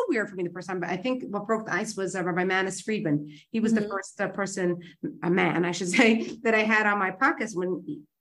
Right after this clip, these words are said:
Speaker 1: you know, he reached out, wasn't him personally, obviously, whoever who does the work for him reached out and asked if he could be on my podcast. I'm like, <gasps> "What do I do?" You know? <laughs> So, so when I had Rabbi Manis
Speaker 2: Amazing.
Speaker 1: Friedman, it was like, it was,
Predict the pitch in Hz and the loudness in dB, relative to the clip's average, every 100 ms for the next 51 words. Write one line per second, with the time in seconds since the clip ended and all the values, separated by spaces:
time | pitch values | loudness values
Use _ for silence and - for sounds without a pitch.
0 | _ - 190 185 196 208 220 - 214 190 | _ -6 -2 0 0 0 0 2 4 4
1 | 170 - 165 151 143 160 147 160 151 165 | 2 -2 -6 -4 -2 -2 -2 -6 -4 -2
2 | 180 170 185 196 240 240 240 - - - | 2 2 2 0 2 0 0 -10 -12 -2
3 | 196 196 196 185 165 185 170 185 175 185 | 0 2 0 0 -2 -2 0 0 2 0
4 | - 196 180 180 - 190 175 170 190 185 | -2 0 2 0 -2 0 0 0 -2 -2
5 | 156 165 175 180 180 170 175 247 262 170 | -6 -8 -2 0 2 0 2 0 0 -2
6 | 165 165 160 - 285 294 269 254 214 - | -2 -2 -4 0 4 4 4 0 -4 -6
7 | 185 170 170 165 185 156 - - - 214 | -6 -2 -2 2 4 2 -2 -14 2 4
8 | 254 320 330 320 - - _ _ _ _ | 6 6 6 4 0 -10 _ _ _ _
9 | 262 262 254 262 262 240 220 226 233 196 | 2 4 6 4 2 2 4 6 6 4
10 | 240 220 196 190 208 208 202 190 - 214 | 0 -6 -8 -6 -4 -2 -2 -4 -4 0
11 | 214 208 | 0 -2